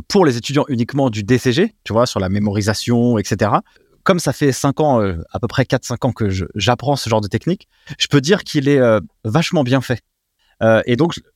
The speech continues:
franchement, je peux recommander à tout le monde de l'acheter. Et bravo Mohamed pour, euh, ce travail de vulgarisation,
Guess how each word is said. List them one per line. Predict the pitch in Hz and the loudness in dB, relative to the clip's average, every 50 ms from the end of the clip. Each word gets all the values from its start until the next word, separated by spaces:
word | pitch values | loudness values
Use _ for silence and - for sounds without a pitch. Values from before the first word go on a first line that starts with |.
| - | -16
franchement, | - - 139 - - 190 214 | -4 -4 -4 -2 0 -2 -2
je | - - | -2 0
peux | - 143 127 | 0 0 0
recommander | 110 127 120 - 131 147 160 | 0 0 -2 -2 0 2 2
à | 120 | 0
tout | - - 147 | 0 -2 -2
le | 151 | -2
monde | 175 175 135 | 0 0 2
de | 123 | 2
l'acheter. | 113 104 - - 147 180 - - 127 | 2 0 0 0 0 0 0 0 -2
Et | 104 | -2
bravo | 107 120 139 143 175 151 | 2 2 2 2 2 0
Mohamed | 143 127 127 151 165 - - - _ | 0 2 2 2 0 0 -4 -12 _
pour, | - 127 113 101 117 | -6 -6 -4 -2 0
euh, | 113 104 101 98 87 87 | 0 2 2 0 0 -2
ce | 87 - - | -4 -4 -6
travail | 123 - - 147 160 139 | -6 0 0 0 0 2
de | 123 117 | 0 -2
vulgarisation, | 107 151 156 143 160 135 131 135 123 127 - - 151 180 226 | -2 -2 0 2 0 0 0 0 -2 -2 -2 -2 -4 -4 -4